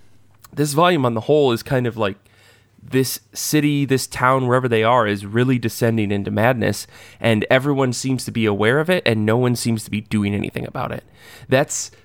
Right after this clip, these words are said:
that's kind of what I took away from it. Like, there's very few sane people left in the city, and we don't get to hear their stories, because everyone else, like, the people that are starting a lynch mob, the people that are walking to this diner to rob it and then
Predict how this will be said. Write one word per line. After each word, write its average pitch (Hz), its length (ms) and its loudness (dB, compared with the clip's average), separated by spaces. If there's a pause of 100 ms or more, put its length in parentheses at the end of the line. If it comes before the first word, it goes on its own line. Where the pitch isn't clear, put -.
that's 143 180 2
kind 147 300 2
of 131 80 2
what 117 140 4
I 107 80 4
took - 200 -4
away 101 200 -2
from - 180 -10
it. - 140 -12 (200)
Like, 110 180 -4
there's 120 180 2
very 131 360 2
few 131 280 -2
sane 117 340 0
people 113 300 0
left 110 320 0
in 107 60 -2
the 104 80 -2
city, 113 300 0
and 104 180 -2 (280)
we 127 100 4
don't 127 200 0
get - 160 -6
to - 80 -8
hear 120 200 -2
their 101 200 2
stories, 123 580 -2 (300)
because 120 480 0 (340)
everyone 143 320 4
else, 131 240 2
like, 113 120 0
the 101 60 -8
people 110 260 -2
that 123 100 4
are 123 60 2
starting 135 280 2
a 139 80 2
lynch 151 320 0
mob, 110 240 0
the 107 80 -6
people 123 280 -2
that 117 120 2
are 107 160 0 (720)
walking 139 380 0
to 151 60 0
this 135 160 0
diner 131 320 2
to 113 100 0
rob 113 300 4
it 104 160 2
and 113 120 4
then 104 180 0